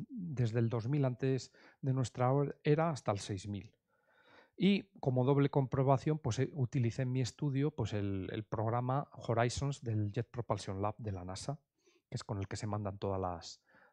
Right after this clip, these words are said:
las ondas, eh, espaciales. En un pri-, en un primer momento, pues, hice una comprobación,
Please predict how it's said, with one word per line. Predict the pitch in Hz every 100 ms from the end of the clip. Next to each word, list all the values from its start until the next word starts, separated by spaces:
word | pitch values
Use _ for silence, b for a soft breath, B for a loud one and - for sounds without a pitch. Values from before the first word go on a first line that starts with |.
| b
las | 107 -
ondas, | 117 101 92 90 -
eh, | 101 95 -
espaciales. | 107 - - - - - - - _ _ _ b b b b b b _ -
En | 170
un | 185
pri-, | 180 160
en | 156
un | 160 170
primer | 170 165 156
momento, | 170 175 170 180
pues, | 135 -
hice | 147 147
una | 135 135
comprobación, | 139 120 131 131 113 151 160